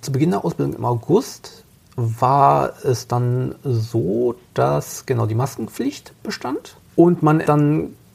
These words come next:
sag ich mal, nicht mehr die Leute dann, ne, ohne Maske gesehen hat für, das waren jetzt so knapp zwei Jahre. Und auch in der Schule dann der Unterricht natürlich umgestaltet werden musste. Ne, das, die besondere Herausforderung war,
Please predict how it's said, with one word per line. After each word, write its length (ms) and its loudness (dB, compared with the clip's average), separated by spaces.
sag 220 -4
ich 80 -4
mal, 100 0
nicht 220 0
mehr 460 4
die 40 0
Leute 320 2
dann, 340 4
ne, 180 0
ohne 160 0
Maske 400 -2
gesehen 460 2
hat 200 -4
für, 400 2
das 200 -6
waren 180 0
jetzt 240 -4
so 160 -2
knapp 320 -8
zwei 220 2
Jahre. 500 4
Und 320 4
auch 180 4
in 120 0
der 80 2
Schule 320 2
dann 140 2
der 120 2
Unterricht 400 0
natürlich 320 -2
umgestaltet 600 -4
werden 200 -2
musste. 360 -6
Ne, 140 -2
das, 180 -4
die 320 4
besondere 320 2
Herausforderung 520 2
war, 280 4